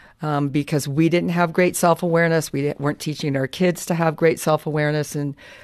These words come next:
we put that on the refrigerator. We put it on the table at dinner. And when we were talking about our days, we started to incorporate, "Well, how did that make you feel?" And while that sounds so simple, for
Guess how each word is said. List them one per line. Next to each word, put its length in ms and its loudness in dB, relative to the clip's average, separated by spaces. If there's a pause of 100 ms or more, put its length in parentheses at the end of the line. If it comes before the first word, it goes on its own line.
we 120 -2
put 240 0
that 380 4
on 180 0
the 60 0
refrigerator. 760 4
We 120 2
put 180 -2
it 100 2
on 120 2
the 80 2
table 360 2
at 140 -4
dinner. 480 2
And 400 0 (540)
when 180 0
we 140 2
were 200 2
talking 400 0
about 220 4
our 100 4
days, 520 0
we 240 0
started 420 0
to 140 0
incorporate, 720 0
"Well, 380 -2
how 160 -2
did 100 -2
that 160 -2
make 220 -2
you 60 -2
feel?" 380 -4 (400)
And 120 0
while 100 4
that 140 0
sounds 340 0
so 220 2
simple, 600 2 (440)
for 180 -2